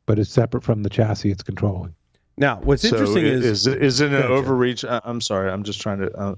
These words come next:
Speaker 3: I'm trying to understand it. Um, uh,
Speaker 1: Mm-hmm.
Speaker 3: private
Speaker 2: No, this is
Speaker 3: network?
Speaker 2: good. No, this is good. It
Speaker 1: Yeah.
Speaker 2: should be. So here's what
Speaker 1: It's
Speaker 2: H C,
Speaker 1: supposed to
Speaker 2: to
Speaker 1: be.
Speaker 2: your question, Jeff, here's what,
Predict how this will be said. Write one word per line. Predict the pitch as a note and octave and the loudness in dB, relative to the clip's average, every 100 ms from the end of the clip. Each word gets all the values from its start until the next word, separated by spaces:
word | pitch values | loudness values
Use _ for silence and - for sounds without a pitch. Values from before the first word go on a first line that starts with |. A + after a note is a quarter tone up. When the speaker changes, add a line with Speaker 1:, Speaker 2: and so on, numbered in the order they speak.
| - | -8
Speaker 3:
I'm | G#2 | -8
trying | G#2 G#2+ G#2+ | -4 -2 -2
to | F#2 | -4
understand | G2+ G#2 - - F#2+ | -4 -4 -6 -8 -8
it. | - | -8
Um, | G2+ F#2 F#2+ - | -8 -6 -6 -8
uh, | - - - - - - A3 | -12 -14 -16 -20 -18 -16 -8
Speaker 1:
Mm-hmm. | C#3+ A2+ C3+ - _ | -4 -2 -2 -4 _
Speaker 3:
private | - A#2 | -2 0
Speaker 2:
No, | F3+ | 0
this | C#3 | 0
is | C3 | 0
Speaker 3:
network? | A3+ F#3+ | 0 0
Speaker 2:
good. | D#3+ | 0
No, | A#3+ | 0
this | G3+ | 0
is | C3+ | -2
good. | E3 B2+ G#2 _ _ _ - | -2 -2 -4 _ _ _ -2
It | D#3+ - | 0 2
Speaker 1:
Yeah. | D#3 | 2
Speaker 2:
should | C4 D3+ | 2 0
be. | B2 G#2 | 0 -2
So | - F#3+ D#3 A2 - - _ | 0 2 2 -2 -10 -20 _
here's | - G#3 F#3+ | 2 2 2
what | F#3+ | 2
Speaker 1:
It's | E3 | 2
Speaker 2:
H | D3 | 4
C, | |
Speaker 1:
supposed | A#2+ C#3+ | 4 4
to | C3+ | 0
Speaker 2:
to | A2 | 0
Speaker 1:
be. | C#3 | 4
Speaker 2:
your | F#3+ | 2
question, | G3+ F#3 C#3+ - A2 | 2 0 0 0 -2
Jeff, | A2+ G2+ | 0 0
here's | C#3 D#3 B2 | 2 2 0
what, | C3 B2 - | 0 0 0